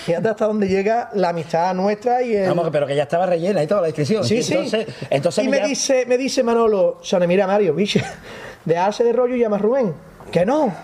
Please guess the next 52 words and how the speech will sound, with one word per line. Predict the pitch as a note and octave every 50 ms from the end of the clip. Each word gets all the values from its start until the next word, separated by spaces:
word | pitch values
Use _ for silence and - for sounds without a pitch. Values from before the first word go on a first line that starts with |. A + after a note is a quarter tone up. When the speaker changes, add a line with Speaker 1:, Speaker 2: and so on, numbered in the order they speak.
| - - -
Speaker 1:
yo | E3 E3
no | F#3 G#3+
llamo | G#3+ A3 A3 A3+
a |
Rubén | G#3+ G#3+ A3 B3+ D4+ E4 E4 C#4+ -
porque | - F#3+ - D#3
yo | F3 F#3+
sé | - A3
cómo | - G3 F#3
es | F3+
Rubén, | F3 F3+ G#3+ C#4 D#4+ D#4+ D4+
que | - - F#3 F3+
me | F3 F3+
la | F3 F3+
vas | F3 F3+
a | E3+
creer | - F3+ F3+ F3 D#3+
a | D#3
mí. | F3+ D4 E4 F4 F4+ - - - - - - - - - - - - - - -
La | C3+
credencial | B2+ B2+ C3+ C3+ C3 - B3 B3
para | - G3+ D3+
Rubén". | C#3+ C#3 D3+ D3 C3 - - - - - - - - - - - -
Además, | - A#2 B2 D3 F3+ F3
Rubén, | C#3+ C3 C3+ D3+ F#3 G3+ G3+ G3 F#3+ - - - - -
en, | - F#3 F#3 F#3+
en, | F#3 - - E3+ F#3 F#3+
a, | - E3+ E3 E3 - - -
las | G3 G3+ F#3+ E3 E3
ideas | F3 D#3+ F#3 G3+
que | F#3+ G3
él | F3 D3
trae | - F#3+ G3
son | - - G3 G3
buenísimas, | F#3 F3+ E3 G3+ D#4+ D#4+ - - D#4 D4+ C#4+ C4+
el | C4
pasodoble | - - F#3+ - G3 E3+ F3+
que | -
está | - G#3+
trayendo | - F3 F3+ G#3 G3+ F#3
son | - - G3+ F#3+
geniales, | F3 E3 E3+ A3 D#4 E4+ E4+ E4+ F4+ E4 E4 -
y | G#3+ F#3+
yo | F#3 G#3+
creo | G#3 A3+ A#3+ B3 A#3+
que | - G#3 G3 G3 F#3 F3+ - -
la | - F#3+ F3+
credencial | E3+ F3 F3+ E3+ - C#4+ C#4
se | C#4 A3
la | G#3+
merece | G3 G#3 B3 C4 - - G#3+ G3
él. | F3+ E3